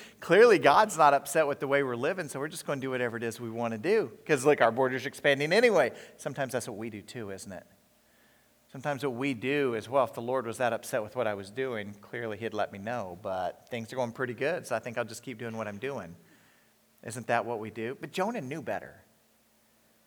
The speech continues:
Jonah knew that for a hundred and fifty years, God had been sending prophets,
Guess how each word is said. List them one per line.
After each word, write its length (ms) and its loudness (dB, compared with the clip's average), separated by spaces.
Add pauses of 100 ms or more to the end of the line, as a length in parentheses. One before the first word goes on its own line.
(380)
Jonah 500 2
knew 280 -4
that 120 -4
for 140 0
a 60 -2
hundred 540 -4
and 180 -10
fifty 320 -8
years, 400 -6
God 400 2
had 200 -8
been 160 -4
sending 300 -4
prophets, 600 -4